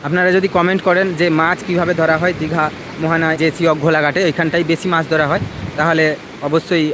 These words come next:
আপনাদের মাছ ধরার ভিডিওটাও নিয়ে হয়তো কোনো দিন হাজির হব। আর আপনারা, আহ, যদি কমেন্ট না করেন তাহলে তো বলতেই হবে না। আপনাদের কমেন্টের অপেক্ষায় দীঘা শঙ্করপুর বসে আছে, তাই আপনারা প্রত্যেকে কমেন্ট করুন।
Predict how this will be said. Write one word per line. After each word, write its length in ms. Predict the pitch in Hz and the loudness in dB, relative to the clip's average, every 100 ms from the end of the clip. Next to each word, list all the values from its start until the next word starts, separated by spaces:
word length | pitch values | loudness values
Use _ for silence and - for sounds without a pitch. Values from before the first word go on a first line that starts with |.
| 139 | -2
আপনাদের 280 | 160 151 156 | -2 0 2
মাছ 120 | 147 147 | 2 0
ধরার 200 | 156 156 151 147 | 0 0 0 -2
ভিডিওটাও 360 | 151 151 151 147 131 160 | -2 0 0 0 -6 -2
নিয়ে 180 | 151 143 131 - | 0 0 -4 -4
হয়তো 220 | 147 151 135 - - | -4 -4 -6 -14 -8
কোনো 120 | 151 151 | -4 0
দিন 80 | 151 147 | 0 0
হাজির 180 | 147 156 | 0 0
হব। 80 | 147 208 - - - 123 | 0 -4 -12 -20 -8 -2
আর 80 | 139 135 | 0 0
আপনারা, 280 | 147 165 160 | 0 0 2
আহ, 60 | 131 143 131 | 0 -2 -2
যদি 180 | 147 147 139 - - 147 | -2 -2 -4 -8 -10 -2
কমেন্ট 220 | 156 165 156 | 0 0 0
না 60 | 151 | 0
করেন 160 | 165 175 | -2 0
তাহলে 220 | 135 143 139 | 0 0 0
তো 40 | 147 131 147 139 | -2 -4 -6 -6
বলতেই 220 | 131 139 | -2 -2
হবে 100 | 127 123 | 0 -2
না। 40 | 131 | -4
আপনাদের 280 | 190 190 190 | -2 -2 0
কমেন্টের 360 | 165 170 185 185 156 | 0 0 0 0 0
অপেক্ষায় 360 | 175 - 170 - - - 139 | -2 -2 -4 -4 -14 -14 -4
দীঘা 160 | 143 156 | -2 -2
শঙ্করপুর 300 | 160 151 156 147 | 0 -2 0 -2
বসে 140 | 147 170 | 2 0
আছে, 140 | 160 190 - - | 0 -2 -4 -6
তাই 100 | 131 139 | -2 0
আপনারা 200 | 151 147 | 0 0
প্রত্যেকে 280 | 147 156 156 156 | -2 -2 -2 0
কমেন্ট 240 | 160 170 175 | 0 0 0
করুন। 180 | 180 | 0